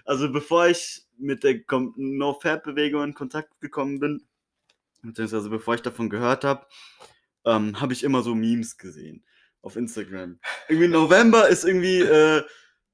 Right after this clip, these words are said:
der Monat, um abstinent zu sein, egal, egal, äh, wovon es ist oder egal, auf was man verzichtet.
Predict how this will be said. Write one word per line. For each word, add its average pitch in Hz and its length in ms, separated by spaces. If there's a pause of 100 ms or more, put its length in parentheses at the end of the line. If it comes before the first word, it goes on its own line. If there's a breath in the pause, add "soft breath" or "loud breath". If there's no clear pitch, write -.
(200)
der 202 160
Monat, 185 420
um 151 280
abstinent 147 540
zu 127 120
sein, 127 240
egal, 143 480
egal, 139 400
äh, - 80
wovon 123 500
es 113 160
ist 120 260
oder 107 240
egal, 113 300
auf 98 220
was 117 180
man 113 100
verzichtet. 117 600